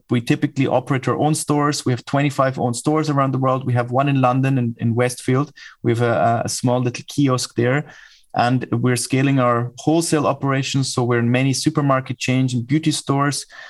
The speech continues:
but the start is always online. So waterdrop dot com or E N dot waterdrop dot com. Um, our idea is pretty much, like you said, to help people to drink more water. That is the very vague but clear brand positioning, because I believe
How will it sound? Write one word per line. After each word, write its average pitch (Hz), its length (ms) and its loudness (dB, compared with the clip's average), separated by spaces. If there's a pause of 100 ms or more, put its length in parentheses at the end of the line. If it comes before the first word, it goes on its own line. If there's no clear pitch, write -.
(180)
but 117 120 0
the 120 80 2
start 131 320 2
is 131 100 -2
always 123 240 0
online. 131 680 2 (100)
So 117 240 -2
waterdrop 131 480 0
dot 117 180 -2
com 123 300 0
or 113 260 0
E 127 160 2
N 117 360 0 (120)
dot 110 120 0
waterdrop 123 480 -2
dot 107 160 -4
com. 123 400 0 (560)
Um, 147 420 2 (100)
our 147 120 4
idea 151 480 2
is 175 120 0
pretty 175 240 0
much, 160 260 0
like 147 180 0
you 143 40 0
said, 143 440 0 (340)
to 143 120 2
help 135 360 2
people 156 300 0
to 135 120 -4
drink 131 360 -2
more 117 160 0
water. 104 500 -2 (240)
That 120 300 0
is 117 480 -2
the 117 100 -4
very 120 280 0
vague 120 600 0
but - 220 -6
clear 120 560 0 (240)
brand 120 320 0
positioning, 110 560 0
because 113 360 -4
I 117 180 4
believe 127 440 0